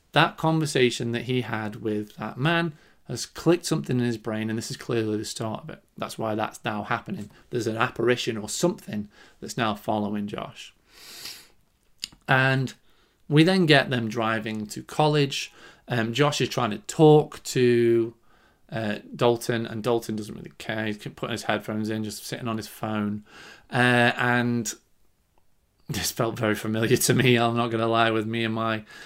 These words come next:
uh, father. But anyway, um, he's texting in, um, his mum. Mum's like, "How was the drive?" It's like, "Terrible." Erases it.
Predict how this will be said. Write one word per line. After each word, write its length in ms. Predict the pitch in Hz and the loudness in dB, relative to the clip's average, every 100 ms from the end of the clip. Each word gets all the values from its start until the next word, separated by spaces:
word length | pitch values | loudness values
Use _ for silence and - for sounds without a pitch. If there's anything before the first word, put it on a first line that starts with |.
| - - | -20 -12
uh, 240 | - 107 104 | -4 -2 -2
father. 600 | - 113 110 113 110 - - | 0 2 4 2 0 -2 -2
But 140 | 107 | 0
anyway, 560 | - 143 131 123 120 - - - - - - | 2 4 6 6 6 0 -18 -16 -14 -16 -4
um, 640 | - 123 127 127 131 135 - - _ _ _ _ _ - | 4 8 10 8 6 2 0 -8 _ _ _ _ _ -2
he's 120 | 147 | -2
texting 460 | - 170 - 131 120 | 2 0 0 -2 0
in, 260 | 113 113 - | -2 -4 -8
um, 460 | 120 107 104 107 - _ _ | -4 -2 -2 -4 -8 _ _
his 140 | 107 110 | -10 -4
mum. 400 | 110 110 107 110 | 0 0 0 -2
Mum's 240 | 107 107 | -4 -4
like, 140 | 113 | -4
"How 120 | 123 170 | 0 0
was 140 | 160 | 0
the 80 | 160 | 0
drive?" 500 | 180 196 190 165 143 | 2 2 4 2 -2
It's 140 | 120 | -8
like, 200 | 127 - _ _ _ _ _ - | -12 -12 _ _ _ _ _ -4
"Terrible." 680 | - 127 127 123 127 135 - | 4 4 6 4 2 0 -2
Erases 460 | 110 110 117 - 113 | -2 2 2 2 2
it. 260 | 113 - | 2 0